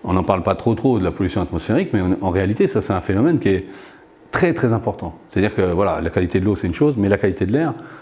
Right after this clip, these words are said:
c'est un deuxième, euh, un deuxième élément. Euh, et je ne sais pas si vous, si tout le monde sait que globalement depuis une bonne dizaine d'années maintenant, il y a des prélèvements d'air qui sont faits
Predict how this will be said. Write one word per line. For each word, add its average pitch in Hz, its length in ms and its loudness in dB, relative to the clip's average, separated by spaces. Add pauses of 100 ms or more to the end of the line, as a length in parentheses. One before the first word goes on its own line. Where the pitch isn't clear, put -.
(140)
c'est 107 380 0
un 104 120 0
deuxième, 101 400 2
euh, 90 260 0 (100)
un 98 100 0
deuxième 98 300 2
élément. 90 280 -2 (1200)
Euh, 95 160 2 (100)
et 101 100 4
je 92 120 -2
ne 87 40 -4
sais - 80 -4
pas 104 100 2
si - 120 -4
vous, 90 340 2 (440)
si 92 500 2
tout - 80 0
le 92 60 4
monde 92 140 2
sait 120 200 2
que 90 600 2 (120)
globalement 98 400 2
depuis 98 320 0
une 95 100 2
bonne 117 200 4
dizaine 113 280 2
d'années 110 240 2
maintenant, 107 380 0
il 98 80 2
y - 20 2
a 90 60 0
des 98 80 2
prélèvements 104 440 0
d'air 107 200 0
qui 104 100 -2
sont 101 140 -4
faits 104 320 0